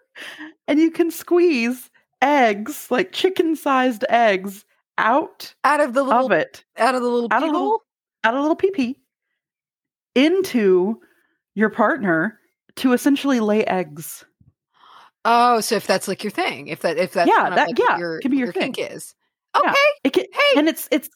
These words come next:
Speaker 1: it's usually, like, an alien looking bing bong.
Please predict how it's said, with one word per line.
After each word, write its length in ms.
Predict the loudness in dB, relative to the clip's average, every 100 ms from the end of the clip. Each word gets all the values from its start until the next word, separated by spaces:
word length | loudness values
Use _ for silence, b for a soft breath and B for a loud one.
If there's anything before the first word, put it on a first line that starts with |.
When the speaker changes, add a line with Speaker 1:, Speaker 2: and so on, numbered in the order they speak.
| _ _ -4
Speaker 1:
it's 200 | -2 0
usually, 360 | 0 2 0
like, 200 | 2 0
an 140 | -2 -2
alien 720 | -2 0 0 0 0 0 0 -4 _ _
looking 640 | -6 -4 -2 0 0 -2 -2
bing 200 | 0 2
bong. 140 | 2